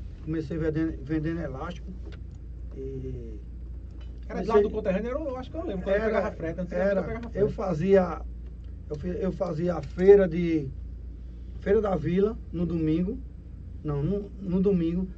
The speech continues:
Speaker 1: sábado Goiânia, segunda, a feira da, do, do centro, e na terça ia pra Itabaiana, porque era um menino que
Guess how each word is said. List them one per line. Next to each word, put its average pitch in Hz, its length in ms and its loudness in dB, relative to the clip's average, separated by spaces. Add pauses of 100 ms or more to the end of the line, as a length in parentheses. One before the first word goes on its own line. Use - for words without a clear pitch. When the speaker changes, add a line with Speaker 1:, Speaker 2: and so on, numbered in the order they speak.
Speaker 1:
sábado 185 500 0
Goiânia, 180 580 6 (840)
segunda, 175 680 2 (1300)
a 131 80 -10
feira 190 260 4
da, 180 140 2
do, 170 120 -2
do 170 120 -2
centro, 208 480 0 (400)
e 233 80 -4
na 240 180 0
terça 214 460 6 (180)
ia 208 120 6
pra 202 160 -2
Itabaiana, 180 560 0
porque 196 460 4 (400)
era 165 240 -4
um 165 520 -2 (760)
menino 180 380 0
que 185 340 -2